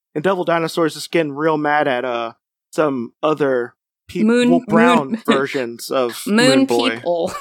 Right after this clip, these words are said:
Speaker 2: <laughs>
Speaker 1: Yeah. Uh, and they're, they're holding torches, and there's some, uh, spiked things, and Devil Dinosaur's about to scrap.
Speaker 2: This one at the bottom has a killer mustache.
Speaker 1: Yeah.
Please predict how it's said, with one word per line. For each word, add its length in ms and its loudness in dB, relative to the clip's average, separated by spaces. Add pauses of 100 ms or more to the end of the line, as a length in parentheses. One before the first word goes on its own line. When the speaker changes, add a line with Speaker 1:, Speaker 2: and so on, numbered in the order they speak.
(160)
Speaker 2:
<laughs> 260 -20
Speaker 1:
Yeah. 400 0 (320)
Uh, 240 -2
and 80 -4
they're, 240 0
they're 240 -2
holding 340 -2
torches, 600 -4
and 140 -2
there's 200 -4
some, 180 -2
uh, 240 -2
spiked 640 -4
things, 440 0
and 240 -6 (280)
Devil 220 0
Dinosaur's 460 0
about 200 0
to 60 -10
scrap. 520 -6 (380)
Speaker 2:
This 140 -8
one 140 2
at 80 -2
the 80 -2
bottom 360 0
has 200 -4
a 60 -4 (100)
killer 440 -4
mustache. 880 -4 (400)
Speaker 1:
Yeah. 440 0